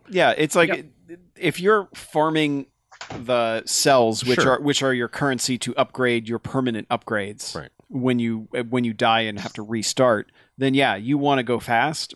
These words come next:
Speaker 1: But if you want to actually progress in the game and get through areas, you kinda have to just explore each level fully. And like, like I said, it's a roguelike, so it's always randomly generated,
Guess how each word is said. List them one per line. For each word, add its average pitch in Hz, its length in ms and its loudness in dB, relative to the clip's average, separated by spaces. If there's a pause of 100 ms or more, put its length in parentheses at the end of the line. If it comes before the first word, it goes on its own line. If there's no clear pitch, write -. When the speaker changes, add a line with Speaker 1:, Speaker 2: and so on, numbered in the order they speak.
Speaker 1:
But 127 240 2
if 139 200 -6
you 165 80 -6
want 139 320 0
to 135 160 -10
actually 123 320 -2
progress 113 580 -4
in 131 180 -8
the 110 60 -8
game 113 480 -8
and 107 160 -12
get - 240 -6
through 120 220 -8
areas, 131 600 -2
you 123 140 -10
kinda 123 320 0
have 117 260 -2
to 110 140 -6
just 107 260 -14
explore 113 580 -6
each 117 200 -8
level 104 420 -4 (360)
fully. 113 400 0 (280)
And 143 280 2
like, 170 180 2 (120)
like 160 140 4
I 147 40 2
said, 131 160 2
it's 110 120 -2
a 131 60 -2
roguelike, 117 500 0
so 113 360 -2 (100)
it's 127 160 -6
always 135 380 2
randomly 127 340 -2
generated, 120 640 -2